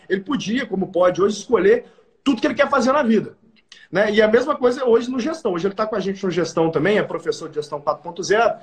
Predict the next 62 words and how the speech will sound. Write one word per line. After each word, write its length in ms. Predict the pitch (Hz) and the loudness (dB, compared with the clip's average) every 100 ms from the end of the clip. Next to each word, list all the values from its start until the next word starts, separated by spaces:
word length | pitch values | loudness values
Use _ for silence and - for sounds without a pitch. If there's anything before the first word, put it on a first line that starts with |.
| - - _ - | -18 -20 _ -4
É, 220 | 147 151 | 2 4
o 60 | 147 | 4
Denis, 180 | 165 196 | 2 2
pra 120 | 196 | 0
quem 80 | 190 | -2
não 80 | 170 | 0
sabe, 320 | 185 190 180 | 0 2 2
é, 240 | 147 120 - _ | 2 -2 -10 _
é, 560 | 127 135 135 135 131 - | -2 0 0 0 0 0
é, 80 | 147 | 0
era 100 | 170 | 2
até 160 | 165 | 0
então, 400 | 170 151 156 156 - _ | -2 2 4 4 -2 _
é, 140 | 135 143 | 0 2
o 80 | 143 | 2
V 140 | 165 | 2
P 100 | 170 | 0
de 100 | 160 | 0
operações 400 | 160 160 151 151 | 2 0 0 -2
do 80 | 165 | 0
Nubank, 540 | 180 147 208 214 160 | 2 4 4 2 -2
então 140 | - 170 | -6 -4
um 40 | |
cara 160 | 180 180 | 0 0
muito 140 | 202 | 0
experiente. 440 | - 226 202 254 - - | 0 0 2 2 -2 -4
Ele 120 | - 202 | -2 2
pode 200 | 262 262 | 2 2
escolher 240 | 247 254 | 2 2
fazer 180 | 247 247 | 0 -2
o 40 | |
que 80 | - | -4
ele 80 | 240 | -2
quiser. 380 | 302 165 156 - | -2 0 -2 -2
Então, 100 | 175 | -2
mais 240 | 190 269 | 0 0
uma 160 | 262 226 | 2 2
vez, 200 | 196 240 | 2 0
a 60 | |
gente 140 | 240 - | -4 -2
teve 140 | 247 | -4
que 120 | - | -4
convencer 640 | 254 285 302 269 214 - 220 | -12 -6 -2 0 -2 0 0
o 80 | 214 | 0
Denis, 380 | 180 208 - _ _ _ - | -2 -4 -10 _ _ _ 0
é, 160 | 185 | 0
que 420 | 190 233 247 - - | 2 0 -2 -4 -14
fazia 320 | - 240 208 | 0 2 4
sentido 460 | 240 277 - 226 240 | 2 2 2 2 2
ele 60 | |
estar 180 | 226 214 | 2 2
com 80 | 214 | 2
a 80 | 208 | 2
gente 260 | 196 202 | 2 2
nesse 180 | 208 196 262 | 0 0 2
projeto, 300 | 220 170 202 | 2 2 2
porque 120 | 233 | 0
é 20 | |
um 60 | 226 | 2
projeto 340 | 247 175 185 | 0 0 -2
que 60 | - | -2
fazia 420 | 220 165 208 | -2 2 2